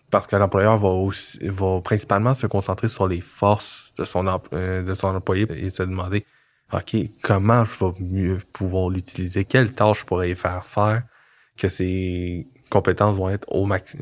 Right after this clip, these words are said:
vont être le plus utilisées, être le plus profitable pour moi ? »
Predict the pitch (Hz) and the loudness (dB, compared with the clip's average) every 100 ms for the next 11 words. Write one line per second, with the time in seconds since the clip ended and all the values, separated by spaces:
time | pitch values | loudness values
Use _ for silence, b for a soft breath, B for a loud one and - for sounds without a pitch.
0 | 98 92 90 90 98 101 _ _ 107 104 | -6 -4 -2 0 0 -2 _ _ 2 2
1 | - 120 104 101 95 92 90 90 98 90 | 4 4 4 2 -4 -4 -4 0 0 0
2 | - 95 92 85 - 101 - 95 - - | -2 -4 -4 -4 -2 -4 -2 -2 -2 -2
3 | 90 90 92 87 92 | -2 -2 -6 -2 -2